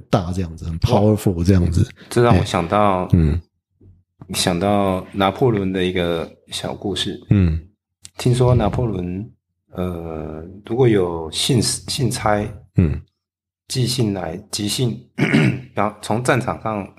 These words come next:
Speaker 2: 送信回来，
Speaker 1: 嗯。
Speaker 2: 他都，他都不看的。
Speaker 1: 嗯。
Speaker 2: 他都是先放几天再看。
Speaker 1: 先放几天再看。
Speaker 2: 对。
Speaker 1: 哦。所以是坏消息还是好消息也不管？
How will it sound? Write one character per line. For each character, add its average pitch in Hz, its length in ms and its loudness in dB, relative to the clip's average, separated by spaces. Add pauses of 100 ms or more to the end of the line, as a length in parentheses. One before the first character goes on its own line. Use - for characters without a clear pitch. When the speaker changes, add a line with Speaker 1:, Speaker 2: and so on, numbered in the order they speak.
(120)
Speaker 2:
送 117 260 0
信 110 160 2
回 85 140 -4
来， 78 240 -6 (120)
Speaker 1:
嗯。 82 240 4 (100)
Speaker 2:
他 - 120 -4
都， 113 280 -2 (160)
他 - 120 -6
都 101 120 -2
不 87 100 -8
看 87 240 -4
的。 - 140 -20 (180)
Speaker 1:
嗯。 82 240 4 (640)
Speaker 2:
他 110 140 -2
都 107 120 -4
是 92 680 -4
先 104 180 -2
放 101 200 -4
几 78 180 -10
天 82 200 -10
再 82 160 -14
看。 - 180 -16 (460)
Speaker 1:
先 123 220 4
放 123 200 2
几 76 100 -10
天 76 200 -6
再 80 120 -4
看。 85 160 -2 (140)
Speaker 2:
对。 78 100 -12 (420)
Speaker 1:
哦。 76 320 -2 (680)
所 123 140 4
以 123 40 4
是 131 100 4
坏 131 260 2
消 123 240 4
息 85 280 -2
还 87 140 0
是 101 120 4
好 87 160 2
消 95 140 4
息 95 100 4
也 82 60 2
不 - 100 -2
管？ 92 200 -2